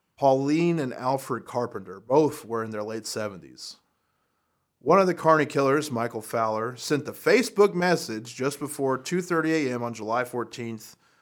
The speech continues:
the night of the murder. And the message said, "It's done, they're dead."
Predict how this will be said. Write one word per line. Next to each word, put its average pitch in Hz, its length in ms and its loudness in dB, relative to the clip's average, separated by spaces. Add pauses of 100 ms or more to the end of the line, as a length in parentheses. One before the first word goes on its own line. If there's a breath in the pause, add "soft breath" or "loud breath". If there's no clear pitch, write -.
(360)
the 101 80 -20
night 127 220 -2
of 123 60 -4
the 123 60 -4
murder. 101 460 -6 (180)
And 117 100 -10
the 113 40 -8
message 127 400 -2
said, 104 360 -6
"It's 113 200 -10
done, 117 440 4
they're 110 160 -6
dead." 98 440 -10